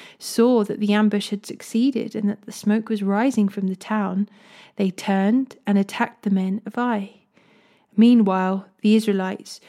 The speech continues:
who were inside the town came out and attacked the enemy from the rear. So the men of Ai were caught in the middle with the Israelite fighters on both sides.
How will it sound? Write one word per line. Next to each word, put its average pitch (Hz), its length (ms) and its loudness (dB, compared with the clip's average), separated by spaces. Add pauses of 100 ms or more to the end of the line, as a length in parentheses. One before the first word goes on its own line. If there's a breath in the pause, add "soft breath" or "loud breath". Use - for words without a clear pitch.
(220 soft breath)
who 220 200 4
were 190 200 0
inside 226 600 0
the 220 60 -4
town 180 360 -8
came 247 320 2
out 190 320 -4
and 196 80 0
attacked 226 320 -4
the 214 80 2
enemy 196 260 2
from 196 220 0
the 196 80 2
rear. 185 320 -4 (380 loud breath)
So - 160 -4
the 214 100 4
men 254 220 4
of 240 100 0
Ai 233 260 2
were 220 120 0
caught 269 320 -2
in 226 100 2
the 214 80 4
middle 254 400 2 (140)
with 214 120 0
the 220 140 2
Israelite 233 380 0
fighters 240 420 -2
on 202 120 0
both 226 260 0
sides. 226 580 -6